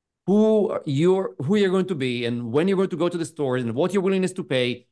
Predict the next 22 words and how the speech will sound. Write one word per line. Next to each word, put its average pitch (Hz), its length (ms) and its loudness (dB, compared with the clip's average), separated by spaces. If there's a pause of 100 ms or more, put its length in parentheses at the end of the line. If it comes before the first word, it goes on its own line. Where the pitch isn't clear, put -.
and 127 100 0
make 156 140 2
sure 160 160 0
that 113 120 -2
the 117 100 -6
thing 202 300 0
is 180 140 -2
there 139 260 0
for 127 140 -10
you 117 140 -4
to 120 100 -6
buy. 95 380 -4 (220)
So - 140 -2
you 139 60 4
can 139 160 4
actually 127 320 0
pay 196 440 0
and 127 180 -2
go 139 160 2
and 123 120 -2
take 127 200 -6
it 120 160 -12